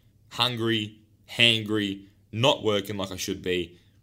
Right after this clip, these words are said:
not getting the results I should be when there's people counting on me, not delivering, just because I didn't listen to my body. You know what? Sometimes shit happens and your body's just like, "You know what, Jamie? You need to sleep.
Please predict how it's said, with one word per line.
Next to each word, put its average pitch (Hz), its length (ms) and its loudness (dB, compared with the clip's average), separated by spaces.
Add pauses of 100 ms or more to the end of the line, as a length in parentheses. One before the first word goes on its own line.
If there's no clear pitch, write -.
(300)
not 123 200 -2
getting 127 160 -2
the 117 60 -6
results 95 340 -4
I 87 60 -8
should 95 220 -8
be 92 120 -4
when 87 140 -8
there's 85 100 -10
people 98 220 -4
counting 87 380 -10
on 87 100 -12
me, 85 320 -10 (200)
not 123 240 -4
delivering, 92 580 -2 (600)
just 113 200 -2
because 113 240 -4
I 98 120 0
didn't 95 460 -4
listen 101 220 -4
to 90 60 -10
my 87 100 -6
body. 80 320 -6 (1300)
You 113 80 -6
know 117 120 -2
what? 131 240 0
Sometimes 117 640 -4 (120)
shit - 380 -4
happens 95 400 -6
and 87 100 -10
your 85 100 -8
body's 92 260 -2
just 92 140 -6
like, 92 120 -6
"You 110 60 -6
know 104 100 -2
what, 107 140 -2
Jamie? 107 440 -4
You 101 120 -8
need 98 100 -4
to 85 60 -6
sleep. - 260 -8